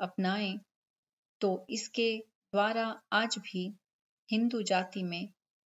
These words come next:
एक ऐसी नवीन चेतना उत्पन्न की जा सकती है, जिससे यह अपनी निर्बलता को त्याग कर पुनः सशक्त और सबल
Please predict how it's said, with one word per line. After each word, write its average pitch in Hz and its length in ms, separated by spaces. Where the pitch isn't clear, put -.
एक 190 260
ऐसी 190 320
नवीन 190 400
चेतना 180 680
उत्पन्न 226 460
की 226 260
जा 196 200
सकती 175 460
है, 185 180
जिससे - 1200
यह 208 200
अपनी 208 500
निर्बलता 233 520
को 208 180
त्याग 202 460
कर 180 240
पुनः 233 460
सशक्त 226 600
और 202 320
सबल 208 400